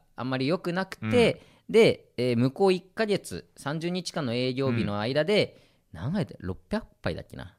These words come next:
Speaker 1: なんか。
Speaker 2: 九百とかじゃなかった？
Speaker 1: なんか一日二十いけばみたいな感じだったような気したんだよね。
Speaker 2: あ、でも途中からそんな感じだったんじゃない？でも多分。
Speaker 1: あ、そうか、
Speaker 2: うん。
Speaker 1: 買ったのかな。だから、とにかく何杯、
Speaker 2: 六百か。
Speaker 1: えー、
Speaker 2: うん。
Speaker 1: 売らなきゃもう潰れますよみたいなのが決まって、
Speaker 2: はいはいはいはいはいはい。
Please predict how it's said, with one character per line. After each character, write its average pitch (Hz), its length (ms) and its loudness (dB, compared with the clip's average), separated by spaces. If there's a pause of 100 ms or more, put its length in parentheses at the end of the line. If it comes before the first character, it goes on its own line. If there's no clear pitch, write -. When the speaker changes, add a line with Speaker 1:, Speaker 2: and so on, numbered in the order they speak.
Speaker 1:
な 90 80 -8
ん 82 60 -10
か。 - 180 -14 (140)
Speaker 2:
九 311 240 -6
百 85 160 -8
と 98 60 -6
か 87 40 -4
じ 82 60 -4
ゃ - 20 -4
な 80 60 -8
か - 60 -20
っ - 40 -20
た？ - 160 -12 (220)
Speaker 1:
な - 60 -12
ん - 20 -6
か 98 80 -2
一 110 340 -4
日 277 240 -2
二 226 180 0
十 254 160 -2
い 101 100 -2
け 120 120 -8
ば 90 140 -6
み 87 100 -10
た 82 80 -12
い 80 40 -10
な 80 60 -12
感 87 140 -12
じ 92 40 -14
だ 87 80 -12
っ - 20 -20
た - 80 -18
よ 82 60 -16
う - 20 -20
な - 40 -20
気 - 80 -20
し - 40 -18
た 95 80 -14
ん - 20 -12
だ 82 60 -14
よ - 60 -8
ね。 110 60 2
Speaker 2:
あ、 107 40 2
で 104 40 -2
も 101 60 -4
途 127 100 -2
中 160 140 -4
か 160 60 -2
ら 147 60 -2
そ 143 40 -8
ん 143 80 -6
な 131 60 -6
感 - 0 -
じ 127 60 -10
だ - 20 -6
っ - 40 -14
た - 80 -12
ん - 40 -12
じ 87 60 -14
ゃ - 20 -12
な - 40 -16
い？ - 40 -18
で - 60 -8
も 95 60 -2
多 90 60 -8
分。 - 100 -14
Speaker 1:
あ、 92 80 -4
そ 92 60 2
う 90 40 2
か、 87 80 -2
Speaker 2:
う - 20 -4
ん。 - 20 -4
Speaker 1:
買 80 100 -2
っ 78 40 -6
た - 60 -4
の 92 80 -6
か - 80 -12 (180)
な。 - 80 0
だ 156 80 0
か - 60 -14
ら、 - 60 -20
と 208 120 -4
に 196 60 -2
か - 40 -12
く 131 80 -2
何 190 220 0
杯、 156 420 4
Speaker 2:
六 - 0 -
百 - 60 -6
か。 101 60 0
Speaker 1:
え 98 40 2 (200)
ー、 85 40 0
Speaker 2:
う 82 40 -4
ん。 80 40 -8 (300)
Speaker 1:
売 127 80 -2
ら 139 100 6
な 151 140 4
き 208 100 4
ゃ 165 220 6 (240)
も 127 360 0
う - 60 -20
潰 127 220 0
れ 131 100 6
ま 143 100 4
す 180 120 2
よ 233 80 6
み 202 100 4
た 156 80 6
い - 40 8
な 156 40 4
の 165 60 2
が 165 100 6
決 - 140 0
ま 160 100 2
っ - 60 -2
て、 - 60 -12
Speaker 2:
は 80 40 -6
い 80 40 -6
は 73 40 -10
い 151 60 -16
は 156 60 -6
い - 40 2
は - 40 6
い - 20 6
は 214 80 8
い - 40 0
は 73 100 -8
い。 - 40 -20